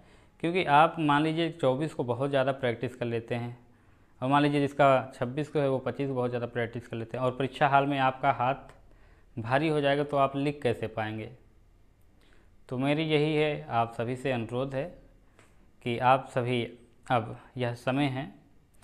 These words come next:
अपने आप पर कॉन्फिडेंस लाने का, क्योंकि जो छात्र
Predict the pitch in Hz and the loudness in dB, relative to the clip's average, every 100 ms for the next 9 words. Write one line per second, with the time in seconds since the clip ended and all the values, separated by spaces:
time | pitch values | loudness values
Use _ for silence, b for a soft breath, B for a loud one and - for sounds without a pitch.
0 | b - 123 156 147 131 131 - - B | b -2 0 4 6 6 6 0 -16 B
1 | B B - _ b b b b b - | B B -20 _ b b b b b -4
2 | 143 113 - - - - 120 120 123 131 | 2 2 0 -14 -8 0 0 0 -2 -2
3 | 127 120 120 139 147 147 175 185 190 190 | -2 -4 -2 -2 -2 -2 -4 0 0 0
4 | 185 - - _ - - - b b 123 | -4 -16 -20 _ -20 -20 -20 b b 0
5 | 156 156 147 160 165 160 | 0 4 6 6 6 0